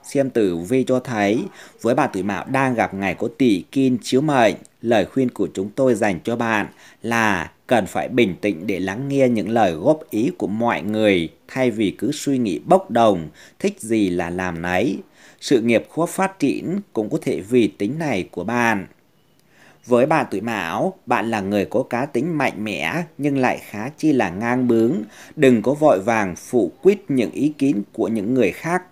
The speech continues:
khi thấy chúng bất đồng quan điểm với bản thân. Biết đâu góc nhìn của người khác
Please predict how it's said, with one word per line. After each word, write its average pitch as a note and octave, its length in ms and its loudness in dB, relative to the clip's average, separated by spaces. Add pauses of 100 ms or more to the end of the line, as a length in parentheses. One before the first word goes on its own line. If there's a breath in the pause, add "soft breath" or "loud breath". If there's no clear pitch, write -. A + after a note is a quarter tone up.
(120)
khi C#3 180 0
thấy C3 220 -4
chúng C3+ 240 -4
bất F3+ 260 0
đồng A2+ 380 2
quan A#2+ 260 -2
điểm G#2 200 -2
với A2 140 -4
bản A2+ 240 -2
thân. B2 440 2 (480 loud breath)
Biết F#3 280 6
đâu C3+ 520 8
góc E3+ 240 4
nhìn B2 280 2
của F2 140 -6
người A#2 260 0
khác D#3+ 400 -4